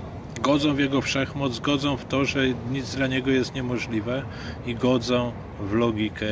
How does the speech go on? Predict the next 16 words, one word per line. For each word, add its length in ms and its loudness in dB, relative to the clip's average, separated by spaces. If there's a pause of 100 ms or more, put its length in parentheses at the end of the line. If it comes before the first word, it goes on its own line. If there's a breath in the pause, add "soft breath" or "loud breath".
(400)
wiary, 460 -6 (2500)
w 60 -12
którą 300 0
wprowadza 500 0
nas 200 -2
Duch 200 -4
Święty. 420 -8 (3500)
No 60 -2
taka 240 0
jest 140 -2
prawda. 420 -4 (3250)
Wymyślacie 600 4
jakieś 320 0
teorie 400 2
o 20 4
jakimś 360 -2